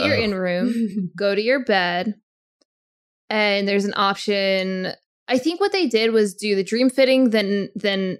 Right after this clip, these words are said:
Speaker 1: exit, and then log out or exit game. So you can now exit game from the bed now too. But, like, there's, like,
Speaker 2: I
Speaker 1: a
Speaker 2: think you could
Speaker 1: buffer so
Speaker 2: always
Speaker 1: you don't
Speaker 2: do that.
Speaker 3: Yeah, I've
Speaker 1: hit the
Speaker 3: exited
Speaker 1: wrong
Speaker 3: game.
Speaker 1: button. Really? I feel like I've only logged out.
Speaker 2: I mean,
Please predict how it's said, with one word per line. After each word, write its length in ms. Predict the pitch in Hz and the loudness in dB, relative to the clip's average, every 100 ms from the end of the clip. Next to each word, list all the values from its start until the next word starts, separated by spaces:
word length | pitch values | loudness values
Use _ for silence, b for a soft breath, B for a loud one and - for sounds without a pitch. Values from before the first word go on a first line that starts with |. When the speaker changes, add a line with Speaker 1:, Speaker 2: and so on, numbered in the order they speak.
| - | -6
Speaker 1:
exit, 400 | 214 - 214 - | -4 0 0 2
and 140 | 214 | 2
then 260 | 202 196 190 | 2 2 2
log 260 | 202 214 208 | 4 6 6
out 220 | 202 208 | 4 4
or 160 | 311 | 4
exit 320 | 233 233 214 196 | 4 4 2 0
game. 240 | 220 165 | -2 -4
So 140 | - 226 | -6 -4
you 60 | |
can 100 | 294 | -2
now 140 | 294 220 | 0 0
exit 320 | 208 202 185 | -2 -4 -6
game 220 | 175 180 | -6 -6
from 160 | 180 185 | -8 -10
the 100 | 175 | -8
bed 220 | - - | -8 -8
now 220 | - 113 | -8 -10
too. 380 | - 202 - - | -10 -12 -10 -8
But, 120 | - - | -6 -4
like, 140 | 208 | -2
there's, 200 | 214 214 | 0 0
like, 100 | 214 | 0
Speaker 2:
I 40 | |
Speaker 1:
a 60 | 170 | 0
Speaker 2:
think 140 | 254 | 0
you 80 | 220 | 0
could 140 | 156 110 | 2 4
Speaker 1:
buffer 100 | 104 | 4
so 60 | |
Speaker 2:
always 100 | 101 | 2
Speaker 1:
you 60 | 95 | 0
don't 100 | 98 | -2
Speaker 2:
do 60 | 92 | -4
that. 300 | 95 95 - _ | -4 -6 -8 _
Speaker 3:
Yeah, 260 | 220 196 180 180 | -4 -2 -2 -4
I've 80 | |
Speaker 1:
hit 0 | |
the 80 | 190 | -4
Speaker 3:
exited 220 | 170 190 196 | -4 -2 -2
Speaker 1:
wrong 160 | 185 | -2
Speaker 3:
game. 80 | 190 | -2
Speaker 1:
button. 400 | 185 190 226 247 _ _ _ _ _ _ _ - | -4 -2 -4 -4 _ _ _ _ _ _ _ -6
Really? 280 | 285 370 | -2 0
I 80 | 370 | 0
feel 160 | 294 330 | 0 -2
like 100 | 330 | 0
I've 100 | 269 | 0
only 260 | 233 233 | 2 2
logged 360 | 208 180 190 180 | 0 0 0 -2
out. 360 | 165 165 165 - _ - | -4 -2 -4 -8 _ -12
Speaker 2:
I 40 | 170 | -6
mean, 120 | 170 | -6